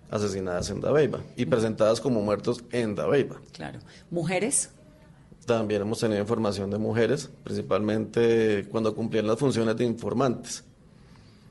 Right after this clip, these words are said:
Speaker 1: Entonces, dan determinadas informaciones y luego consideraban que era riesgoso, pues, que la señora siguiera con vida, ¿no?
Speaker 2: ¿Y han,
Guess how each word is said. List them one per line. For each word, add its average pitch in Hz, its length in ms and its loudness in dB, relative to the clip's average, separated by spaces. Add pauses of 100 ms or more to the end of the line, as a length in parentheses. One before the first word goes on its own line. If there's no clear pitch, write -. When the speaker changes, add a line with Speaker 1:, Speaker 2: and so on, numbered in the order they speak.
(200)
Speaker 1:
Entonces, 110 1400 2
dan 107 420 0
determinadas 104 520 0
informaciones 147 1040 2 (840)
y - 80 -4
luego 104 300 2
consideraban 107 520 2
que 92 420 0 (360)
era - 220 2
riesgoso, 107 840 2 (680)
pues, - 140 -6
que - 100 -6
la 104 120 -2
señora 101 560 0 (340)
siguiera 107 300 -2
con 110 160 -2
vida, 120 240 4
¿no? 110 140 -6 (600)
Speaker 2:
¿Y 185 140 0
han, 160 140 2